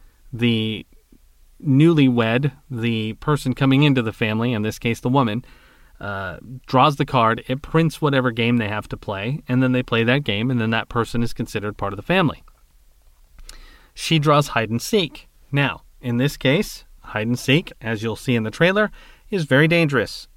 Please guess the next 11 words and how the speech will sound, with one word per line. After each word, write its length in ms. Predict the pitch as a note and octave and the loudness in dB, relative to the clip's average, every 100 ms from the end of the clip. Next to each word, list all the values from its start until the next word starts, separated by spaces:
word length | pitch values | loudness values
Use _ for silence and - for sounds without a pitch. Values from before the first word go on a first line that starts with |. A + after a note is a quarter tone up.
| - | -12
They 140 | G#2 | -8
basically 420 | G2 G2+ - A#2 | -8 -10 -8 -6
have 160 | A#2+ A2 | -2 -4
to 80 | C#3 | -4
kill 220 | - F3 | 0 4
her 160 | C#3 A#2+ | 4 4
by 160 | A#2+ | 4
dawn. 360 | B2 B2+ F#2 - - - | 4 2 2 -4 -20 -20
It's 100 | - | -20
pretty 220 | - B2 D3 | -4 2 4
rough. 340 | C#3 F#2 - | 4 2 -10